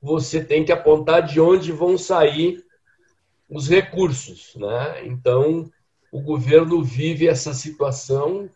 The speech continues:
que é um, um, uma situação ainda sem solução, que é de onde é que vão sair os recursos pro presidente continuar tocando as obras que vem fazendo e pagar essas despesas com o Renda Brasil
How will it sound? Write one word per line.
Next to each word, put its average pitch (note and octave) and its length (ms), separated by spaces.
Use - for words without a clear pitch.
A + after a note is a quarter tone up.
que A#2 80
é B2 100
um, A#2+ 360
um, G#2+ 420
uma B2+ 280
situação D3+ 460
ainda F3+ 400
sem D3+ 220
solução, D3+ 840
que C3+ 140
é D3+ 220
de D#3 240
onde D#3 260
é F3+ 100
que F3 180
vão D#3 260
sair C#3+ 420
os D3 180
recursos D#3+ 680
pro E3+ 180
presidente D3 600
continuar D3 500
tocando D3 400
as C#3+ 180
obras C3 340
que B2+ 100
vem C3 180
fazendo C#3+ 640
e C#3 160
pagar D#3+ 680
essas E3 420
despesas D3+ 840
com D3+ 360
o D#3 100
Renda D3 400
Brasil D3 680